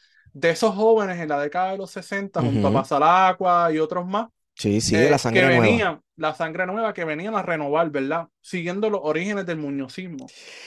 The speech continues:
Speaker 1: Así que, igual que Perón, el muñozismo tiene esa facilidad de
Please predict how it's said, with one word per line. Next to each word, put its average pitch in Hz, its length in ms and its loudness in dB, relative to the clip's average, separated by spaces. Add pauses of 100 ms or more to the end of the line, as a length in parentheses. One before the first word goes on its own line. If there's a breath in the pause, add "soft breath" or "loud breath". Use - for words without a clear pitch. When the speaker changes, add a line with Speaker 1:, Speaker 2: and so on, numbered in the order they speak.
(120)
Speaker 1:
Así 160 300 0
que, 196 380 2
igual 196 380 0
que 277 120 -2
Perón, 240 540 0 (500)
el 180 160 -2
muñozismo 180 800 -4
tiene 175 340 -6
esa 214 200 -4
facilidad 214 600 -4
de 185 380 -4